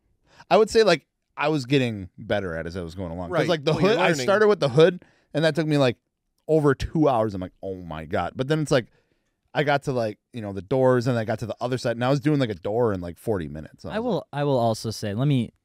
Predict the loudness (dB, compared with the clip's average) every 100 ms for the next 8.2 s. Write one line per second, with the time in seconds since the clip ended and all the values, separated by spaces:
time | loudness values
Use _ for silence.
0 | _ -8 -4 -4 -2 -2 -2 -4 -6 -10
1 | -8 -6 -6 -8 _ _ -6 -2 0 0
2 | -2 -8 -6 -6 -8 -6 -6 -6 -12 -14
3 | _ -16 -12 -8 -2 0 2 0 -2 2
4 | 0 0 -4 -6 -8 -4 -2 -2 -4 -4
5 | -8 -4 -2 0 0 0 -4 -4 -2 -2
6 | -4 -8 -12 -12 -8 -8 -6 -6 -6 -4
7 | -6 -6 -4 -4 -4 -6 -6 -10 -10 -8
8 | -6 -6